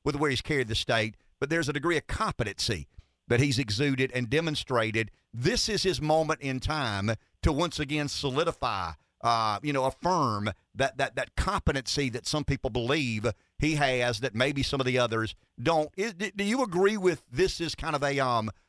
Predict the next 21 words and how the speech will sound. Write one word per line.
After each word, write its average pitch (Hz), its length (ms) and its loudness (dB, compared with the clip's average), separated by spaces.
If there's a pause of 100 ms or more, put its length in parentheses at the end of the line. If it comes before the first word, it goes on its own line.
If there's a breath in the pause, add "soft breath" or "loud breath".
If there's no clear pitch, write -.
a 139 80 4
moment 165 460 2
for 147 160 -4
him 151 180 -2
to 147 60 -4
define 131 680 0 (300)
whether 165 380 2
he's 147 240 -2
going 143 220 0
to 127 40 0
make 123 300 0
a 127 120 2
rise 127 460 2
in 123 80 -2
the 117 140 2
G 135 200 -2
O 127 60 2
P 131 160 -2
primary 113 520 0
or 95 80 2
not? 95 400 -2